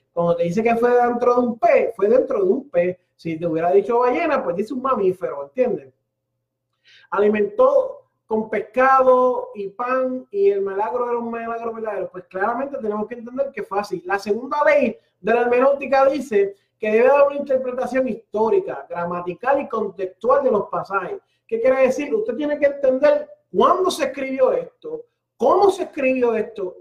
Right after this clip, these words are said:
y el contexto de los pasajes. Interpretar un pasaje históricamente significa que debemos de tratar de entender la cultura,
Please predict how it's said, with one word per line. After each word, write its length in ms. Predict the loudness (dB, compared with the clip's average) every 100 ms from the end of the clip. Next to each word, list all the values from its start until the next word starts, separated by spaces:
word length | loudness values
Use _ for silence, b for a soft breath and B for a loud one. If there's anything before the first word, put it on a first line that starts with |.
| -10
y 360 | 2 2 2 0
el 200 | -2 -2
contexto 640 | -4 -4 -2 -2 -2 -6
de 100 | -2
los 140 | -4 -6
pasajes. 580 | -12 -12 -10 -10 -10 _ _ -10
Interpretar 920 | -8 -2 0 0 0 0 2 2 2
un 180 | -4 -2
pasaje 360 | 0 0 2 2
históricamente 760 | 2 -2 0 2 0 -2 -12
significa 500 | -8 -8 -8 -6 -4
que 80 | -2
debemos 300 | 0 0 0
de 80 | -2
tratar 340 | 0 -2 2
de 60 | 0
entender 380 | 0 -4 -2 -2
la 140 | -2
cultura, 800 | -4 -4 -6 -4 2 2 2 -4